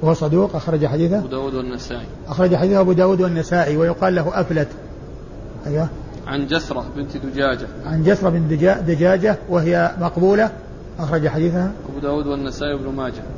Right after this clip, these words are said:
Speaker 1: أخرج حديث أبو داود والنسائي وابن ماجه.
Speaker 2: عن عائشة.
Speaker 1: عن عائشة أم المؤمنين رضي الله عنها،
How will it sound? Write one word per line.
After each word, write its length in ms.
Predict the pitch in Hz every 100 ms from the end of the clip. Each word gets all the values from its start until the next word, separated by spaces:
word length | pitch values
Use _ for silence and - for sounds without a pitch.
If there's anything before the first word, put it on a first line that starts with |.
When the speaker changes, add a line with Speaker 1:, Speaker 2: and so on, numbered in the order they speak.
| -
Speaker 1:
أخرج 260 | 139 165 170
حديث 220 | 160 180
أبو 140 | 170
داود 260 | 160 160 190
والنسائي 460 | 185 165 165 196 185
وابن 180 | 175
ماجه. 360 | 165 165 135 127 - - - - - - - -
Speaker 2:
عن 160 | 135 139
عائشة. 420 | 139 - - - - -
Speaker 1:
عن 160 | 156 175
عائشة 380 | 175 202 185 180 160 - - 196
أم 120 | 185
المؤمنين 320 | 170 170 185
رضي 140 | 165
الله 240 | 170 170 160
عنها، 380 | 180 170 180